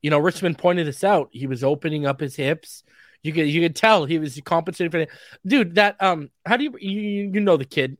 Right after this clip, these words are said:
Um, I don't wanna butcher his name. The Texan kid. Uh, I think he's forty-five. Okanawar-, Okana-, Okanakora, Ok-, what's his name? He's got that, um, that defender, um,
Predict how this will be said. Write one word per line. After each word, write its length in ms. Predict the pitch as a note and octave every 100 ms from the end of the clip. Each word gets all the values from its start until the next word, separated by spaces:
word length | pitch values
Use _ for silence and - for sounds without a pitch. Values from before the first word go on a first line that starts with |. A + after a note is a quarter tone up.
| -
Um, 400 | E3 D#3+ C#3 B2+ _
I 60 | D#3+
don't 100 | F#3
wanna 160 | G3+ E3
butcher 280 | E3+ -
his 120 | D3 B2
name. 380 | D3 D3+ A#2+
The 80 | B2
Texan 420 | C#3 G3 F#3+ E3
kid. 280 | C#3 D3 B2 - - - -
Uh, 80 | C#3
I 80 | C#3+
think 160 | C#3 A#3
he's 120 | -
forty-five. 680 | - F#3 F3 - E3+ D#3 B2+
Okanawar-, 800 | C3+ - E3+ E3 C#3+ C#3+ D#3+ -
Okana-, 760 | D3 C#3 E3+ D#3+ D#3 D3 D3
Okanakora, 920 | C3+ E3 D#3 C3+ - D#3 E3+ F3+ F#3 -
Ok-, 220 | C#3+ C3 -
what's 300 | E3 F3 -
his 100 | G3
name? 300 | A3+ A#3 A#3+ _ _ _ _ _ _
He's 280 | F3 E3+ D3+
got 240 | G3 F3+
that, 220 | F3 C3+ _
um, 480 | D#3+ D#3 D3 C3+ A#2 G2 F3 _ _ _ _ _ -
that 220 | D#3+ E3
defender, 680 | E3 C#3+ F#3+ F#3+ E3 B2 G#2+ _ _ _ _
um, 600 | D3 D3 C#3 C3+ B2+ B2